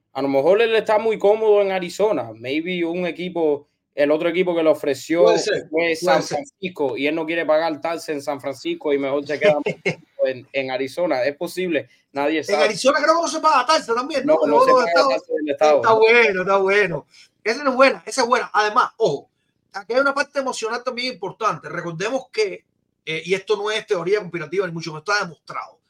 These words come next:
Speaker 2: Recor-, coño, gracias, Sunflower, mi hermano, gracias. Coño, hace rato no te veía. Parece que era la cosa de noche. Te salí de noche, apareció Sunflower, caramba. Saludos para ti,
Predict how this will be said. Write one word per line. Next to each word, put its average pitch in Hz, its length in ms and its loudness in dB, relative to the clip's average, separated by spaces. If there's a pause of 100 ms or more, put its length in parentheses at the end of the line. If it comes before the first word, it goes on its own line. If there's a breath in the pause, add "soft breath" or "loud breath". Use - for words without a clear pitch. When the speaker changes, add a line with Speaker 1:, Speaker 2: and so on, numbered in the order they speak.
(280)
Speaker 2:
Recor-, 170 420 -8
coño, 214 260 0
gracias, 220 340 2
Sunflower, 202 480 4
mi 190 40 -4
hermano, 202 300 2
gracias. 214 340 2
Coño, 240 280 0
hace 180 100 -6
rato 233 260 -2
no 254 60 2
te 240 160 2
veía. 240 320 2 (520)
Parece 160 220 -10
que 190 60 -4
era 220 100 0
la 208 100 0
cosa 214 220 0
de 190 60 -2
noche. 190 220 -4
Te 147 120 -8
salí 151 220 -8
de 208 120 4
noche, 220 180 -2
apareció 208 260 -6
Sunflower, 180 460 -4
caramba. 165 300 -6
Saludos 220 320 0
para 226 120 2
ti, 233 60 -8